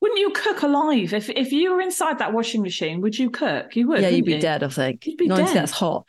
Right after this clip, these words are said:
Speaker 1: Obviously,
Speaker 2: But
Speaker 1: you'd
Speaker 2: I
Speaker 1: be dead anyway if you were put in a washing
Speaker 2: Yeah,
Speaker 1: machine.
Speaker 2: true,
Speaker 1: The,
Speaker 2: true.
Speaker 1: the
Speaker 2: I, I,
Speaker 1: temperature aside, <laughs> you would,
Speaker 2: <laughs> I
Speaker 1: you would
Speaker 2: went
Speaker 1: die.
Speaker 2: to, um, an influencer event. This is back in the days when I was an interior slag, um,
Speaker 1: Yeah.
Speaker 2: for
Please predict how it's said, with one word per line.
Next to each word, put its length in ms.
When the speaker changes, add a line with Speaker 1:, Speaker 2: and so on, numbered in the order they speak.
Speaker 1:
Obviously, 320
Speaker 2:
But 60
Speaker 1:
you'd 60
Speaker 2:
I 40
Speaker 1:
be 100
dead 220
anyway 320
if 120
you 80
were 60
put 160
in 60
a 40
washing 280
Speaker 2:
Yeah, 240
Speaker 1:
machine. 60
Speaker 2:
true, 320
Speaker 1:
The, 100
Speaker 2:
true. 100
Speaker 1:
the 200
Speaker 2:
I, 40
I, 40
Speaker 1:
temperature 340
aside, 500
<laughs> 40
you 500
would, 160
Speaker 2:
<laughs> 0
I 40
Speaker 1:
you 100
would 40
Speaker 2:
went 120
Speaker 1:
die. 540
Speaker 2:
to, 160
um, 380
an 100
influencer 600
event. 360
This 200
is 80
back 200
in 60
the 60
days 240
when 100
I 60
was 100
an 60
interior 460
slag, 360
um, 420
Speaker 1:
Yeah. 140
Speaker 2:
for 500